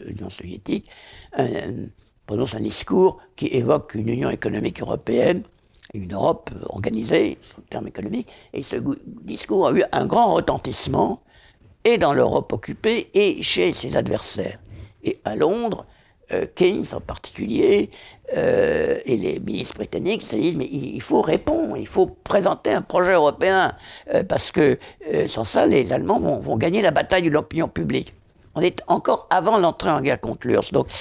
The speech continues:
les, les, les, l'Allemagne, pour le moment, elle est maîtresse du terrain, si vous voulez. Alors, les Anglais commencent à réfléchir et, euh, préparent un projet de déclaration européenne pour faire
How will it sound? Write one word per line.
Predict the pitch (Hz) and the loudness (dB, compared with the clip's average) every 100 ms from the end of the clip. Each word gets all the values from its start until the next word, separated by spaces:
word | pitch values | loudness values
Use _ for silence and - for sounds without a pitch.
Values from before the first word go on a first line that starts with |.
| - - - | -12 -16 -12
les, | 311 - | -6 -2
les, | - - - | -2 0 -2
les, | - - - - | -2 -4 -4 -6
l'Allemagne, | - 110 233 277 | -4 -2 0 0
pour | - | 0
le | 120 | 0
moment, | 147 214 | 2 2
elle | 185 | 4
est | 123 101 - - | 2 0 -8 -10
maîtresse | - - 196 | -8 0 0
du | 180 | 0
terrain, | - 196 160 113 | 0 0 2 0
si | - 117 | -4 -6
vous | 104 | -2
voulez. | 104 95 - - - - - - | 0 0 -4 -16 -20 -20 -20 -8
Alors, | 113 117 | 0 2
les | 117 117 | 2 4
Anglais | 127 160 160 | 4 4 4
commencent | 110 107 - | 0 0 -2
à | - | -6
réfléchir | 104 - 104 - 220 262 285 - _ - - - | -6 -4 -2 0 2 4 2 -4 _ -20 -12 2
et, | 180 - | 2 2
euh, | - | -2
préparent | - - - 190 - | 0 -4 0 2 2
un | - | 0
projet | - - 151 127 165 220 269 - - - - | -2 -2 0 4 6 6 2 -6 -20 -12 -8
de | |
déclaration | 151 - - 143 113 - - 165 233 226 | -2 -2 0 0 0 0 0 4 4 4
européenne | 135 120 - - 156 196 | 4 2 2 4 4 2
pour | - 143 | -2 -6
faire | - - | -4 -4